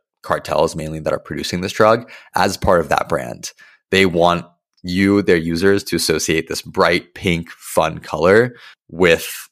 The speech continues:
the, the drug and, and the effects that come with this. Now, there is a little bit of historical precedent as to why the pink coloring is used. We'll go into that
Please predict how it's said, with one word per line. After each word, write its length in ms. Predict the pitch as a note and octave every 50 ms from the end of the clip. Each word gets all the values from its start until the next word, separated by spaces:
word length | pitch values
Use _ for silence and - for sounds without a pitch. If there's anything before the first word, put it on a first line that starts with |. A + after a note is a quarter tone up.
| _ _
the, 720 | - E2+ D#2+ F2 E2 D#2 D#2 D#2 D#2 D2+ D2 D2 - - - _ -
the 160 | - F2+ E2
drug 420 | C#2+ - F2+ D#2 D2 C#2+ D#2 D#2+
and, 180 | D#2 D2 - -
and 160 | - D#2 D#2 D2+
the 60 | D2
effects 340 | D2 - - - - - -
that 140 | - - -
come 180 | - - -
with 160 | G#1+ - - -
this. 320 | - - - - - - - _ _ _ _ _ _ _ -
Now, 200 | F2+ F2+ E2 D2+
there 180 | - - A#2 A#2+
is 120 | A#2 A2+
a 40 | A2+
little 320 | G#2+ G2+ F#2+ E2+ - _ _ _ _
bit 180 | - F#2+ F2+ F2+
of 160 | F2 D#2+ -
historical 540 | - F#2+ F#2+ - - - F2+ E2+ - - -
precedent 520 | - G2 F2+ - - F#2+ F#2+ F#2 F2 -
as 160 | - E2 E2
to 260 | - - E2+ D#2 D2+ -
why 420 | - D#2+ D#2 D2+ D2+ D#2 D#2 D2+ - -
the 60 | E2+
pink 360 | - - E2 D#2 D#2 - -
coloring 400 | - D#2+ D#2 D#2 D#2 D#2 D2+ D#2
is 180 | D2 D#2 D#2 -
used. 520 | E2+ F2+ F#2+ G2 F#2+ F#2 G2 F#2+ - - _ _ _ - _ _ -
We'll 100 | E2+ D#2
go 120 | - D#2
into 200 | D2+ D2+ - F2+ D2+
that 260 | D2 D2 C#2+ C2+